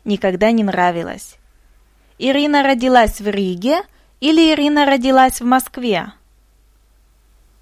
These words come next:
В Риге. Ирина родилась в Риге. Ирина родилась в Риге или Ирина вышла замуж в Риге? Родилась.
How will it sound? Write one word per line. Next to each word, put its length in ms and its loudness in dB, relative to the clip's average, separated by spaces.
В 120 -4
Риге. 560 0
Ирина 600 -2
родилась 680 0
в 180 -16
Риге. 540 -2
Ирина 480 2
родилась 580 0
в 100 -12
Риге 520 -4
или 380 2
Ирина 320 0
вышла 340 0
замуж 540 0
в 80 -8
Риге? 480 -4
Родилась. 800 0